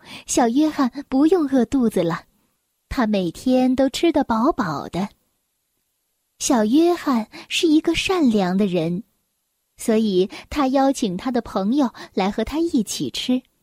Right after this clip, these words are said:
不久之后，树苗变成了一棵挂满了软软的小面包的大树。很快，人们开始纷纷地讨论魔法树。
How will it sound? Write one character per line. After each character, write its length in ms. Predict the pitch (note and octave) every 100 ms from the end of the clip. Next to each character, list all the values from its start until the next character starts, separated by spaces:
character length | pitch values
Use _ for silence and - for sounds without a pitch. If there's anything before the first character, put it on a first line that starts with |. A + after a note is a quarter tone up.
| _ _ _ _ _ _ _ -
不 120 | C#4+
久 160 | A#3+ A3+
之 200 | C4 C4+
后， 260 | - A#3+ _ _ - -
树 220 | - D#4
苗 320 | C4 B3 D4 - -
变 240 | C#4+ A#3+
成 180 | B3+ B3
了 60 |
一 160 | B3+ A#3
棵 300 | - D4 D4 - -
挂 240 | D4+ B3+
满 240 | A3 F#3+ F#3
了 140 | G3
软 260 | G#3+ A3 D4+
软 340 | D#4 G3 E3
的 160 | G3 B3+ D#4+
小 360 | - - G#3+ E3+
面 320 | F#3+ A#3+ A3+
包 240 | C4+ D#4+ E4
的 160 | D4+
大 400 | - F#4 D#4 E3
树。 380 | F3+ - F#3+ - _ _ _ _ _ _ _ _ _ _ _ _ _ _ _ _ _ _ _ _
很 280 | D#4+ B3
快， 420 | A#3 - C#4+ A#3 _ _ - - _ -
人 180 | B3 A#3+
们 100 | B3
开 240 | - B3+
始 200 | C4 G3
纷 280 | - D#4 D#4+
纷 280 | - E4 E4
地 260 | C#4+ A3+ - - -
讨 360 | - A#3 F#3 F3+
论 260 | C#4 C#4
魔 300 | A#3+ G#3+ G#3+
法 200 | A#3+ F#3
树。 300 | F#3 C4+ A3